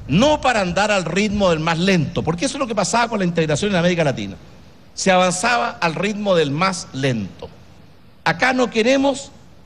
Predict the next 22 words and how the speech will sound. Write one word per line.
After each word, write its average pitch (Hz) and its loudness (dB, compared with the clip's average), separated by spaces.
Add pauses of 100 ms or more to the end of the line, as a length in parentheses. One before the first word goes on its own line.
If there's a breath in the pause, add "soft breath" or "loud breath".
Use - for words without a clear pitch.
(140)
¿cierto?, 214 -4
avanzar 165 2
al 180 2
ritmo 185 -2
del 151 0
más 151 0
lento. 139 -2
Queremos 202 2
avanzar 185 0 (460)
al 165 0
ritmo 247 -2
que 190 0
los 175 2
que, 165 -6
socios 233 0
fundadores 185 2
de 185 0
esta 170 -2
alianza 131 -2 (300)
nos 151 0
hemos 214 0 (300)
impuesto. 180 0